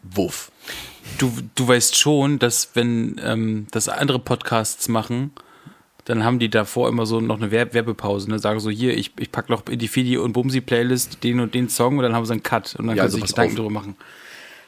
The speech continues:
Speaker 1: Punked war auf jeden Fall saulustig, muss man ganz ehrlich mal so sagen. Dann Pimp My Ride, auf jeden Fall, weil war, war Oberkiller mit Mister X to the Z Exhibit. Und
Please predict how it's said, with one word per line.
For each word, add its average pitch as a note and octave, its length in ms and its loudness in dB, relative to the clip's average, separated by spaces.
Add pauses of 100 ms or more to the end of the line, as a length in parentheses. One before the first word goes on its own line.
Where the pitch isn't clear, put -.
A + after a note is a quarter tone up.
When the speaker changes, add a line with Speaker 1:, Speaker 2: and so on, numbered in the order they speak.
(200)
Speaker 1:
Punked B2 320 2
war D3+ 80 4
auf - 140 0
jeden A2+ 140 2
Fall G2+ 140 2
saulustig, A2+ 680 0 (500)
muss G#2 180 0
man G2+ 140 0
ganz G2+ 180 0
ehrlich G#2 220 2
mal G2 160 0
so A2 80 -4
sagen. A#2 360 2 (680)
Dann A#2 380 4 (960)
Pimp A#2 280 2
My G#2 200 4
Ride, F2+ 480 2 (540)
auf G2 180 0
jeden B2 320 2
Fall, D3 320 -2 (320)
weil G#2 540 0
war, E2 440 -2
war F2 220 0
Oberkiller A2 640 0 (440)
mit G#2+ 200 -4
Mister - 320 -2
X - 160 -6
to G2 100 -2
the F#2+ 140 -4
Z F#2+ 240 -2
Exhibit. A#2 400 0 (440)
Und C3+ 280 4